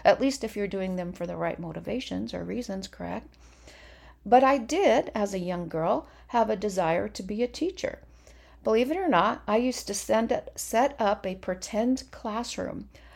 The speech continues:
I had pretend students with <laughs> names. This is real. And I actually would pretend I was the teacher in this classroom. It's something I did for fun. And no surprise, it turns out that one of my strongest giftings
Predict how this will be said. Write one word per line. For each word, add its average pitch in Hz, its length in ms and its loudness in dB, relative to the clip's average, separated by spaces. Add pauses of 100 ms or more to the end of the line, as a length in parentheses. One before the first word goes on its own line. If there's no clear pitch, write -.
(120)
I 214 100 10
had 220 320 0
pretend 240 680 -4
students - 640 -4
with 208 200 0
<laughs> 233 140 2
names. 233 480 0 (440)
This 233 200 6
is 240 180 2
real. 254 340 8 (420)
And 226 140 2
I 226 180 2
actually 254 500 4
would 240 220 -2
pretend 240 400 2
I 226 60 4
was 226 260 0
the 247 120 0
teacher 269 480 0
in 208 200 2
this 208 160 -4
classroom. 208 640 -4 (380)
It's 247 100 0
something 277 340 4
I 269 140 2
did 254 320 4 (180)
for 226 160 -2
fun. 240 340 -2 (560)
And 240 200 6
no 233 160 4
surprise, 185 560 2
it - 120 -10
turns 226 300 -4
out 190 200 0
that - 140 -4
one 202 140 0
of 226 80 -4
my 190 140 -6
strongest 202 640 -6
giftings 185 580 -6